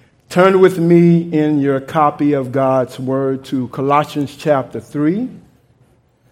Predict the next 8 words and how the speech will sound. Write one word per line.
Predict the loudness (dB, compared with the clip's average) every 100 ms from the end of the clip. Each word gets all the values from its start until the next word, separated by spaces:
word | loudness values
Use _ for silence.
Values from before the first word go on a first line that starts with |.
| _ _ _ _
Today | -6 2 6 6
we | 6 4
will | 4 2
be | 2 -2
dealing | 2 4 6 6 4 2
with | 2 4 4 0 -2
only | 0 2 2 2 0
verses | -4 -6 -2 -2 -2 -6 -8 -12